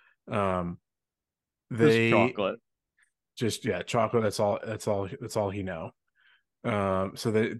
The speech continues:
Speaker 1: they gather some food. They're, they're chilling by the campfire, eating some, some freshly cooked monster and, uh, drinking some, some homemade hooch.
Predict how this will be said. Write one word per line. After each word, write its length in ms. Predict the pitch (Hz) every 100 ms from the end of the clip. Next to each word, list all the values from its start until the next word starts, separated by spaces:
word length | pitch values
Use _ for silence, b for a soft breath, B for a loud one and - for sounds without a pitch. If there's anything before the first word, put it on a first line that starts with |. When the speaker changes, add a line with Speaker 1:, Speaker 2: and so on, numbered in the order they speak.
| -
Speaker 1:
they 160 | 107
gather 320 | 101 131 123 110
some 160 | 107
food. 560 | 92 143 139 131 123 113
They're, 440 | 110 104 101 104 - - - -
they're 160 | 117
chilling 300 | 101 147 135
by 120 | 120 113
the 60 |
campfire, 840 | 110 123 120 127 117 113 113 110 - B B -
eating 260 | 156 147
some, 480 | 123 127 120 117 127
some 200 | - 107
freshly 340 | - 120 -
cooked 240 | - 123 -
monster 640 | 113 110 - - 117 110
and, 640 | - 113 104 101 101 101 - b b b _ -
uh, 340 | 110 101 98
drinking 380 | 95 90 117 113
some, 340 | 101 107 104 110
some 160 | 110
homemade 360 | 104 117 110 95
hooch. 440 | 120 95 - -